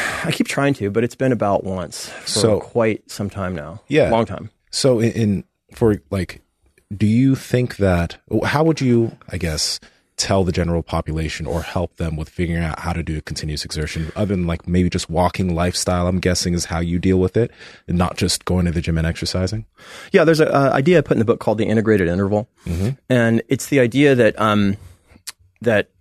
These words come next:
Speaker 1: young bodies have very distinct differences from old bodies. Um, you can work out a lot and, and take a bunch of stuff and be jacked and still have, like, an old body, okay? Young bodies are very, very different.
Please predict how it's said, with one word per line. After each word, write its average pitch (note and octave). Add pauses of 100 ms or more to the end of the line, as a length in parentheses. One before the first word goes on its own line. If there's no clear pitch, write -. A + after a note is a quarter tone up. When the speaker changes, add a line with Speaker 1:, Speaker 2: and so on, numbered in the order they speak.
(140)
Speaker 1:
young D3
bodies A#2+
have G2+
very C3 (420)
distinct A2
differences G#2+
from F#2+
old F2+
bodies. - (500)
Um, G2+ (200)
you A3
can E4+
work C#3+
out G#2+
a C3+
lot D3 (400)
and, F#2+ (180)
and F2+
take B2+
a A#2
bunch A#2
of -
stuff - (140)
and F#2+
be A2+
jacked G2+
and G2
still B2
have, A2
like, G2
an F#2+
old F2+
body, E2+ (320)
okay? F2+ (540)
Young E3+
bodies D#3
are A2
very, A2
very G#2
different. -